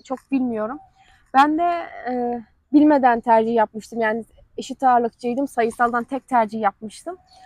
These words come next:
O yüzden çok bunlara vakıf değilim. Ama okullar hakkında bilgi almak istiyorsanız yazın bana. Ben de o okullarda okuyan arkadaşlarıma sizi yönlendireyim ve böylece direkt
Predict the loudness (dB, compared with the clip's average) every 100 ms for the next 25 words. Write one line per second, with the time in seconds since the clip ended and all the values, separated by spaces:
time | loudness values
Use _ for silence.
0 | _ _ -2 0 0 0 -2 -8 -6 -4
1 | -2 4 4 4 -6 -6 -4 -2 -4 -6
2 | -12 _ _ _ -2 0 -2 0 4 6
3 | 6 2 -4 4 4 4 0 2 2 -2
4 | -10 -14 -10 -10 -8 -10 -10 -14 _ _
5 | _ _ 2 2 0 0 0 0 2 2
6 | 4 4 4 2 4 4 4 -4 -2 -2
7 | -2 0 -2 0 -2 -2 -4 -6 -10 -8
8 | -4 -4 -2 -2 -4 -8 -10 -8 -8 -6
9 | -6 -6 -8 -8 -8 -10 _ -6 -6